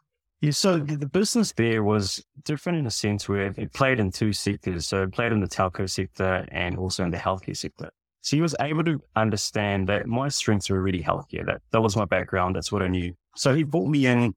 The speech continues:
in a two-prong approach where he really wanted me to obviously lead the team and do a lot of the management duties,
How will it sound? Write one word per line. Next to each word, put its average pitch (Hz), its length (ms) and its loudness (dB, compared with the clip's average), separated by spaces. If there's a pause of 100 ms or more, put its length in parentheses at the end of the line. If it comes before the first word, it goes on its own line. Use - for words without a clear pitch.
(160)
in 110 160 0
a 110 60 2
two-prong 110 440 2
approach 92 460 -2
where 95 220 2
he 95 140 0
really 120 200 2
wanted 104 260 4
me 101 140 2
to 92 300 -4 (320)
obviously 101 300 2
lead 104 240 0
the 101 80 2
team 98 420 0
and 95 200 -2
do 104 160 0
a - 20 -2
lot 101 60 2
of 95 80 0
the 92 100 0
management 95 460 -2
duties, 82 480 -4